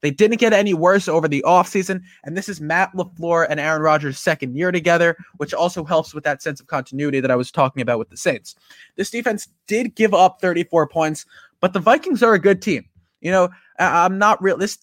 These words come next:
you know, I'm not really concerned about the Green Bay defense as a whole. I have no doubt the Packers are going to come out of this game with a win, and whether it's close or not, people are still going to be talking about how great the Packers are after this week. The Buffalo Bills will play against the Miami Dolphins.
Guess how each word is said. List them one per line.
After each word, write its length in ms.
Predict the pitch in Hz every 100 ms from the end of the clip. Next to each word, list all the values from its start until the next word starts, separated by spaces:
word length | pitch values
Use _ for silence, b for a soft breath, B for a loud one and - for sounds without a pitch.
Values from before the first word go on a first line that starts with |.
| -
you 100 | 190
know, 80 | 180
I'm 120 | 185
not 100 | 220
really 140 | 220 202
concerned 340 | 165 180 165
about 160 | 151 143
the 60 |
Green 180 | 127 147
Bay 120 | 139
defense 480 | 131 135 147 135 - -
as 140 | 135
a 80 | 123
whole. 400 | - 160 165 160 b b
I 100 | 180
have 140 | 196
no 220 | 147 170 180
doubt 220 | 165 160
the 80 | 135
Packers 320 | 156 147 143
are 60 |
going 200 | 139 143
to 80 | 143
come 160 | 135 147
out 120 | 139
of 60 | 135
this 120 | 139
game 180 | 151 131
with 100 | 120
a 60 |
win, 280 | 143 165 165 b b
and 100 | 139
whether 240 | 156 196 170
it's 100 | -
close 380 | - 196 190
or 160 | 101 151
not, 300 | 170 185 180 b b
people 220 | - 170 180
are 60 |
still 280 | 185 - 185
going 220 | 170 156
to 80 | 156
be 80 | 151
talking 320 | 170 151 151
about 180 | 147 135
how 180 | - 147
great 260 | 143 143
the 60 | -
Packers 400 | 143 131 135 127
are 200 | 123 120 _ b b b
after 420 | 135 135 - 131
this 320 | 107 127 120 - -
week. 300 | 110 92 _ _ _ _ _ _ _ _ _ _ - -
The 100 | 147
Buffalo 380 | 180 220 214 214
Bills 360 | 143 202 196
will 220 | 139 165 185
play 340 | - 180 175
against 300 | 156 165 -
the 60 | 151
Miami 340 | 160 165 156
Dolphins. 520 | 147 156 156 156 147